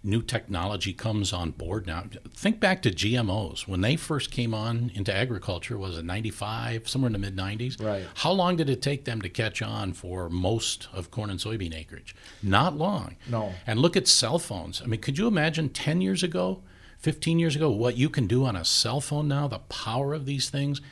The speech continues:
Speaker 1: how everything is transformed. Now, we, we, we now think of these self-driving cars, and to a lot of us, we think, "Oh, I'm not gonna get near one of those. They're gonna run into me." But in ten years, who knows what that technology will be like? And it's the same with this communication.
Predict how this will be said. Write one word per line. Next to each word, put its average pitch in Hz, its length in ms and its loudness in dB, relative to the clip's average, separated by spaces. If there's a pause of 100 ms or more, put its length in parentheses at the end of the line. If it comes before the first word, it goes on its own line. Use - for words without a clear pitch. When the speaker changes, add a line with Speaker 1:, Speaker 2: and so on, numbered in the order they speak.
(160)
Speaker 1:
how 113 260 -2
everything 160 440 0
is 107 120 -2
transformed. 120 600 -2
Now, 98 160 -2
we, 120 260 0
we, 117 160 -2 (120)
we 113 160 0
now 117 220 6
think 127 240 0
of 92 120 -2
these 92 280 -4 (200)
self-driving 120 600 2
cars, 113 500 -4 (300)
and 107 140 -2
to 123 100 -2
a - 0 -
lot 151 220 2
of 123 80 0
us, 90 160 -6
we 95 80 -6
think, 90 200 -8
"Oh, 98 220 -10
I'm - 60 -6
not 104 160 -6
gonna 87 220 -10 (120)
get - 180 -10
near 85 200 -6
one 82 100 -8
of 87 80 -4
those. 95 220 -4
They're 92 100 -6
gonna 85 120 -8
run 98 180 -4
into 123 180 0
me." 85 240 -8 (340)
But 120 140 0
in 135 140 4
ten 147 240 4
years, 143 280 4
who 139 120 2
knows 135 260 4
what 117 120 -4
that 107 200 -4
technology 98 560 -6
will 82 160 -10
be 92 180 -8
like? 101 360 -12
And 113 80 -4
it's - 160 -4
the 120 40 -8
same 131 260 2
with 120 100 -2
this 123 120 0
communication. 107 800 -2